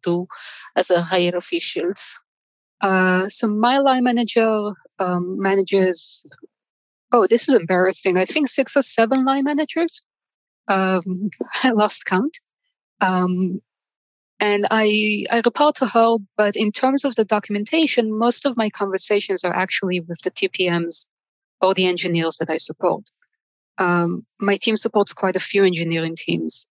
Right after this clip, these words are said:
Speaker 2: and, um, reporting to all of them has to be as efficient as you can make it.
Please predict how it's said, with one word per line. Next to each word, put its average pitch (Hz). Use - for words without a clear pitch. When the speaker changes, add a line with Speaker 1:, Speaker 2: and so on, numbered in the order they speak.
Speaker 2:
and, 165
um, 175
reporting 214
to -
all 180
of 175
them 165
has 170
to -
be 165
as 185
efficient 214
as 208
you 208
can 202
make 226
it. 262